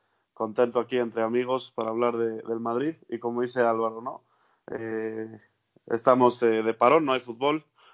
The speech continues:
del, del que nos gusta, del, del Madrid, pero estamos de líderes y con un partido menos, que ojito que eso, eso también cuenta mucho, ¿eh?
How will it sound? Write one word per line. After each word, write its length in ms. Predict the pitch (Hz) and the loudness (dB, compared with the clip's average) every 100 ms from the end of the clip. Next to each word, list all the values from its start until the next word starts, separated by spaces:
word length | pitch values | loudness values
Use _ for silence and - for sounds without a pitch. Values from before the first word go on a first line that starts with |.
| _ - | _ -16
del, 400 | 110 110 107 107 | -10 -8 -8 -4
del 180 | 110 107 | -4 -2
que 100 | 113 | -6
nos 180 | 110 | -4
gusta, 300 | 120 147 151 | -6 -2 0
del, 140 | 131 117 | 0 0
del 140 | 110 | -4
Madrid, 340 | 113 113 143 156 | -2 -2 -4 -4
pero 500 | - 117 110 110 104 _ _ _ _ - | -2 0 -2 -4 -10 _ _ _ _ -14
estamos 380 | 110 135 131 117 | -2 0 0 0
de 100 | 117 | -2
líderes 400 | 135 147 151 143 | 0 0 -2 -4
y 60 | |
con 160 | - 113 | -8 -6
un 140 | 123 | -4
partido 360 | 127 123 131 120 | -4 -4 -2 -2
menos, 360 | 117 117 110 - | -2 -6 -10 -16
que 100 | 104 | -12
ojito 380 | 127 120 123 | -10 -4 -4
que 80 | 120 | -4
eso, 480 | 117 120 113 110 104 _ | -2 0 0 -2 -10 _
eso 220 | 120 120 | -6 -2
también 280 | 117 117 113 | -2 -2 -4
cuenta 240 | 113 107 | -4 -6
mucho, 320 | 107 117 - | -8 -8 -8
¿eh? 80 | 110 | -8